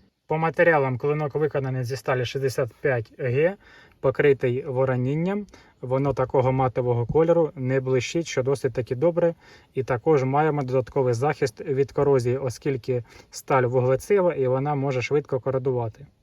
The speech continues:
Руків'я виконана з натуральної деревини, це вишня, вона просочена мастилом. Монтаж клинка наскрізний, посаджений на епоксидний клей, потім хвостовик у нас тут розклепаний.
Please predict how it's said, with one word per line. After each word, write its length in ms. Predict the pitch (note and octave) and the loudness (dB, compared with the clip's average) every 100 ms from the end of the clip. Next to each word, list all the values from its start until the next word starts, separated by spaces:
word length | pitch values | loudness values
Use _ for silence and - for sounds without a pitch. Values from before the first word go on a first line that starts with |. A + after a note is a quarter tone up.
| _ _ _ _ _ | _ _ _ _ _
Руків'я 520 | D3+ D3 - G3+ E3 D3 | -2 -2 2 4 6 6
виконана 480 | D#3+ D3+ C#3 C3+ | 6 4 2 2
з 60 | B2 | 0
натуральної 540 | C#3+ C3+ D3 C#3 C3 | 0 2 2 4 2
деревини, 560 | B2 B2 B2 B2+ C3+ G3+ | 2 2 2 2 0 -2
це 420 | - - D3+ F3 D#3 | -4 -2 0 0 -2
вишня, 460 | C3 C3+ B2 B2+ | 0 0 0 -4
вона 260 | A#2+ B2+ D#3 | -4 -2 -4
просочена 560 | - B2 D#3 - C#3+ | -4 -2 -2 -2 -4
мастилом. 600 | C#3 C3+ - B2 A2 A2 A2 _ _ _ _ _ _ _ _ _ _ _ _ _ _ _ _ _ _ _ _ _ _ _ | -4 -6 -4 -6 -4 -8 -12 _ _ _ _ _ _ _ _ _ _ _ _ _ _ _ _ _ _ _ _ _ _ _
Монтаж 500 | C#3 C#3+ D3+ F3+ D#3+ | -4 -4 0 0 0
клинка 440 | D#3 C#3+ C3+ D3 | 0 0 2 0
наскрізний, 720 | C3+ C3 - C#3 A#2+ C3+ F3 | 0 -2 0 0 2 0 0
посаджений 640 | G3 - - C#3 C3 C3 B2+ | 0 -2 -2 -2 0 0 0
на 240 | C3 C3+ | -2 -2
епоксидний 600 | C3 C3+ A#2+ - B2+ B2+ | -2 -4 -2 -2 -2 -2
клей, 400 | A#2 C3+ F3 G#3 - _ - - _ _ | -2 2 2 2 -4 _ -20 -20 _ _
потім 300 | C#3+ C#3 B2+ | -2 0 -4
хвостовик 580 | - C3+ - C3+ E3 D3+ | -2 -2 0 0 0 0
у 40 | |
нас 200 | C3 D3 | -2 -2
тут 220 | - D3 | -2 -4
розклепаний. 920 | D#3+ C#3+ D3+ - B2+ A#2 A#2+ A#2 A2+ | -2 -4 -4 0 0 0 -4 -6 -8